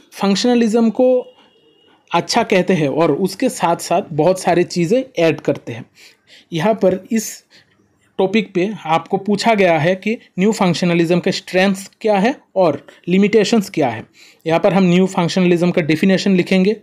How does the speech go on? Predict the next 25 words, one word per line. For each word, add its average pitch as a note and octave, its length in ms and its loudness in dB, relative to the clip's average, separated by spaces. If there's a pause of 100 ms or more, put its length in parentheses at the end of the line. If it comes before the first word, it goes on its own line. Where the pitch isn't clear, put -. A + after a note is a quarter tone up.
(100)
फिर G#3+ 200 -4
लिखेंगे F#3+ 440 2 (560)
strength F3+ 520 0
of G3+ 220 2
new E3 160 2
functionalism। C#3 640 -4 (160)
यहाँ C#3+ 220 0
पर E3 160 2
होलिस्टिक E3 640 0
अप्रोच E3+ 480 0
है, E3 100 0 (320)
फंक्शनल F#3+ 520 0
एनालिसिस E3 640 0
है F#3 180 -2 (160)
और G#3 220 -2
integration G#3 600 0
of G#3 140 0
change D3+ 500 -2
है। A2 160 -12 (460)
और D3+ 120 2
लिमिटेशन G#3 540 2
में A#3 180 4
हम G3+ 220 2
देखते E3 340 0
हैं G3 240 -2